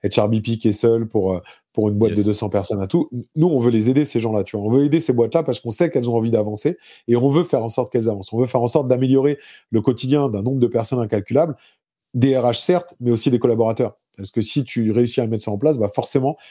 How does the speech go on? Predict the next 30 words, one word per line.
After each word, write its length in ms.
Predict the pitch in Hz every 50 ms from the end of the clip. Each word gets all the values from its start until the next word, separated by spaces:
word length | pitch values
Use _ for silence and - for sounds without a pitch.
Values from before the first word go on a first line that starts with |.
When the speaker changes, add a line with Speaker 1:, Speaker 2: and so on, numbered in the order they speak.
| _ _
Speaker 1:
tu 100 | - -
fais 100 | - - 113
en 60 | 107
sorte 220 | 104 - 139 -
que 80 | - 117
les 120 | 107 104
sociétés 420 | 104 - 113 107 - 110 104 143 135
se 140 | - - 104
développent 260 | 104 104 113 110 107
beaucoup 240 | 107 107 101 - 107
mieux. 160 | 101 92 87 _ _ - - _ _ -
Donc, 80 | 101 92
c'est 80 | - 107
pour 120 | 107 110
ça 120 | 110 147
qu'on 140 | - - 120
s'attache 360 | 107 - 110 - 123 117 -
aux, 60 | 113 107 - -
aux, 300 | 107 104 104 104 104 104
aux 60 | 98
petites 300 | 95 - - 127 117 -
et 40 | 113
aux, 80 | 104
enfin, 180 | 101 95 - 95
aux 140 | 85 80 90
moyennes 360 | 92 101 104 104 104 101 101
entreprises, 400 | 104 92 - - 98 98 101 95
on 60 | 92
va 80 | 90 87
dire. 120 | 87 95